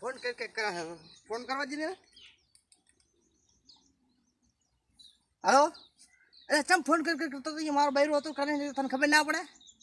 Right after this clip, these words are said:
એટલે મારો હારું ખોપરીનું ફરલ છે, તને નથી ખબર છે. બે દાડાથી, ત્રણ દાડાથી મને આ હાડકાં બે ભાજ્યા હતા ને તારનું મારો હારું. મને તો એનાથી ચેતન રહેવું પડે, એટલે કે તને ખબર નહીં પાછી.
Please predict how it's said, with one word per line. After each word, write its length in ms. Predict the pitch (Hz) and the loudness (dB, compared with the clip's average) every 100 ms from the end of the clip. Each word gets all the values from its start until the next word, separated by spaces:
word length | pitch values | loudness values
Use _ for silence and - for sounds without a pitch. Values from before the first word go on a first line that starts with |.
| - - _ _ _ _ _ _ | -20 -20 _ _ _ _ _ _
એટલે 140 | 262 349 | -2 0
મારો 220 | 311 330 | 2 2
હારું 160 | 339 294 | 2 0
ખોપરીનું 380 | 302 285 302 | -4 -2 -2
ફરલ 220 | 269 285 269 | 0 0 0
છે, 100 | 254 | -2
તને 180 | 269 | 0
નથી 220 | 262 233 247 | -2 -2 -6
ખબર 100 | 214 | -4
છે. 140 | 180 | -6
બે 180 | 180 262 | -2 -2
દાડાથી, 300 | 262 262 247 | -2 -4 -6
ત્રણ 240 | 214 254 | -4 -4
દાડાથી 280 | 254 247 226 | -2 -6 -6
મને 160 | 247 247 | -4 0
આ 180 | 240 | 2
હાડકાં 480 | 208 185 202 247 214 | 2 -4 -4 -6 -8
બે 80 | 202 | -4
ભાજ્યા 380 | 226 - 170 240 | -6 -4 -4 -2
હતા 100 | 262 | -2
ને 60 | |
તારનું 280 | 226 226 240 | 0 0 0
મારો 200 | 233 233 | -2 2
હારું. 300 | 220 233 180 - - - _ | 2 0 -6 -12 -20 -20 _
મને 120 | 175 | -8
તો 100 | 202 | -4
એનાથી 300 | 240 240 190 | -2 -2 -2
ચેતન 260 | 196 226 226 | -4 -4 -2
રહેવું 200 | 233 226 | -2 -2
પડે, 120 | 233 | -4
એટલે 140 | 214 | -4
કે 60 | 214 | -6
તને 180 | - 214 | -8 -10
ખબર 220 | 220 240 | -6 -4
નહીં 220 | 240 247 | -2 0
પાછી. 420 | 240 196 165 123 | 2 2 2 -8